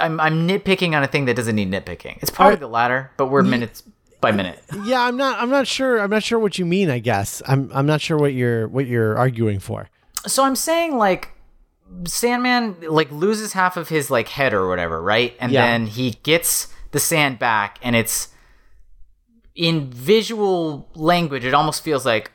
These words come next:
Speaker 1: "Oh no, Spidey's in for it now. He's gonna really hit him hard now." But he, all he does is, like, knock him back into the trains.
Speaker 2: Mm-hmm.
Speaker 1: It's not, like, an escalation of the moment beforehand. It's just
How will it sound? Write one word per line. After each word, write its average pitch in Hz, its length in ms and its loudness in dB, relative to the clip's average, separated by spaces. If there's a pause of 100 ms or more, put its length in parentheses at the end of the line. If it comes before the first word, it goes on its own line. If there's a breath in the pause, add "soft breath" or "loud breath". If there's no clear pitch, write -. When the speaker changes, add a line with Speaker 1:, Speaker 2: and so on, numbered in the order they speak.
Speaker 1:
"Oh 151 180 4
no, 143 300 0
Spidey's 139 480 0
in 147 120 2
for 131 200 0
it 117 60 -8
now. 123 280 2
He's 131 180 -10
gonna 117 220 2
really 185 540 0
hit 170 160 0
him 143 120 -4
hard 135 300 0
now." 107 520 0 (360 soft breath)
But 139 140 2
he, 151 160 -4
all 151 180 4
he 156 120 0
does 139 260 0
is, 120 120 -8
like, 110 280 2 (120)
knock 113 360 0
him 110 100 -8
back 101 300 0
into 95 180 -4
the 78 100 -16
trains. - 560 -20 (300)
Speaker 2:
Mm-hmm. 123 360 0 (500)
Speaker 1:
It's 139 180 -6
not, 156 260 0
like, 131 380 -4
an 135 120 2
escalation 113 680 0
of 92 120 -6
the 95 80 -4
moment 92 340 -4
beforehand. 82 560 -12
It's - 160 -12
just 110 280 2